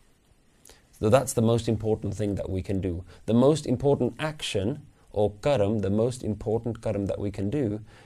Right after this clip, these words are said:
is to live in, in the most appropriate way on this earth. And that is to realize our highest potential.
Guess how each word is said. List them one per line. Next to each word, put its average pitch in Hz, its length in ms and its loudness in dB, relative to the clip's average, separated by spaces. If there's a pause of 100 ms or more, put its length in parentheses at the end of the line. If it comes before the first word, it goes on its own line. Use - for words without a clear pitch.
(140)
is 127 220 0
to 139 100 -4
live 117 500 2 (160)
in, 104 340 0
in 104 140 0
the 104 60 0
most 107 280 2
appropriate 104 540 0
way 92 240 0
on 87 140 -4
this 92 260 -4
earth. 92 400 -6 (260)
And 104 120 0
that 120 160 8
is 123 160 2
to 113 440 4 (220)
realize 107 540 6
our 98 140 4
highest 92 360 -4
potential. 107 640 -6